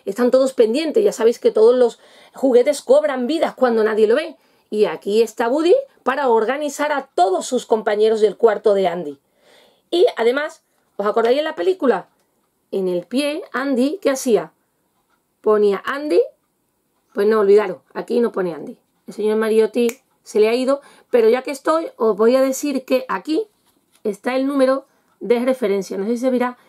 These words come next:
porque está muy clarito, no lo han puesto en blanco, pero está el número de referencia, con lo cual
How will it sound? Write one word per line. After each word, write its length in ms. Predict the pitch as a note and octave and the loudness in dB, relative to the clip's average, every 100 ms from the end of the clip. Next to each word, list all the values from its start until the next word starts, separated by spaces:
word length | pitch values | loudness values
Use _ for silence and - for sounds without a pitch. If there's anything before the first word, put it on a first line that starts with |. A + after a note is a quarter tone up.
| _ _ | _ _
porque 160 | - G#3 | -8 -8
está 140 | G3+ | -4
muy 120 | C4 | -4
clarito, 420 | C4+ C4+ D#4 D#4 A#3+ | -4 -4 -4 -2 -2
no 120 | A3 | -2
lo 60 | |
han 80 | A3+ | -2
puesto 220 | A#3 A#3+ | -4 -6
en 80 | A3+ | -4
blanco, 440 | B3 B3+ - A#3 - _ _ _ - | -4 -4 -4 -6 -6 _ _ _ -4
pero 160 | A3 | -2
está 180 | G#3 A#3+ | -2 -2
el 80 | A#3+ | -2
número 220 | A#3+ A#3+ | 0 0
de 100 | B3+ | 0
referencia, 480 | B3 B3+ C4+ C4+ C#4 | -2 -4 -6 -6 -4
con 140 | C4 | -2
lo 120 | C4 B3+ | 0 0
cual 220 | B3+ | -4